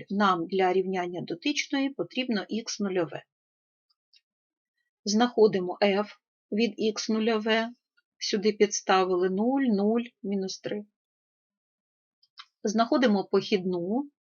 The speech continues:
Похідна від ікс квадрат, мінус три помножити на похідну від х і мінус похідна від константи.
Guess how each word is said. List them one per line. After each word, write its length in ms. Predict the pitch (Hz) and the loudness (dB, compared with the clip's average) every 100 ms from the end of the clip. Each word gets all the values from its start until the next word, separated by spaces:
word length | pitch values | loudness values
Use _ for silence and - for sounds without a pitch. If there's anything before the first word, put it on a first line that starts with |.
| _ _ _ _ _ _ _ - | _ _ _ _ _ _ _ -2
Похідна 460 | 214 226 202 196 | 0 0 2 2
від 180 | 185 170 | 2 0
ікс 200 | - - | -4 -4
квадрат, 640 | - 160 - 214 285 294 | -4 -4 0 2 2 0
мінус 460 | 202 202 185 - - _ | 0 0 0 -6 -12 _
три 240 | 214 202 185 | 2 4 4
помножити 580 | 190 180 175 170 165 | 0 -2 -2 -4 -4
на 120 | 175 175 | -4 -2
похідну 440 | 175 175 185 185 | -6 -4 -6 -4
від 480 | 175 - 220 285 294 | -8 -8 -2 -2 -2
х 220 | - - _ _ _ | -10 -16 _ _ _
і 100 | 220 | 0
мінус 280 | 277 349 - | 2 0 0
похідна 420 | 196 214 208 240 | 0 0 2 2
від 140 | 226 | 2
константи. 680 | - 185 - - 147 143 | 0 -4 0 -2 -2 -6